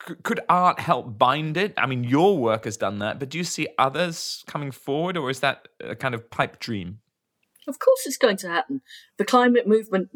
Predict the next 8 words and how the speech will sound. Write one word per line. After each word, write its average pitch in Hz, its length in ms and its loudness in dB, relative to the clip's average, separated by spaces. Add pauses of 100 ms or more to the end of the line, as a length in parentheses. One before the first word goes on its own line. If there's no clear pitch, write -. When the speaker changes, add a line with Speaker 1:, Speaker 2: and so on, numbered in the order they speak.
(100)
Speaker 2:
uh, 175 300 2
is, 170 220 -2 (100)
is 175 160 -4 (120)
gaining 208 400 2
momentum 180 800 0
daily, 185 640 4
weekly, 190 460 -2
monthly. 180 540 2